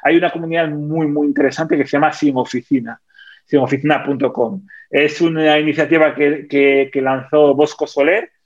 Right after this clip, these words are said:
que es un, un emprendedor y un visionario en ese sentido,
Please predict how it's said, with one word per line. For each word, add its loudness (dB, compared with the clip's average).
que 0
es -4
un, -2
un 0
emprendedor 2
y -2
un -4
visionario 2
en -6
ese -14
sentido, -2